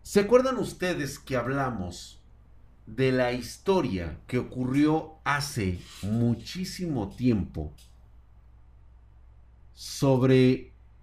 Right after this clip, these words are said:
un cataclismo? Vamos a llamarlo el cataclismo social. Era un Armagedón,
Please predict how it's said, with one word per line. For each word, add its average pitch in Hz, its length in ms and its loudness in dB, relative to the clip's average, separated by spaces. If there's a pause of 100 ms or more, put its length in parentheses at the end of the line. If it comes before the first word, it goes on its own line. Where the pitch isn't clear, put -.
(680)
un 220 240 -2
cataclismo? 160 1200 -4 (2000)
Vamos 269 320 2
a 254 60 2
llamarlo 139 680 0
el 117 180 -4
cataclismo 120 1000 -2
social. 85 720 -6 (720)
Era 202 420 8
un 202 200 4
Armagedón, 113 1080 4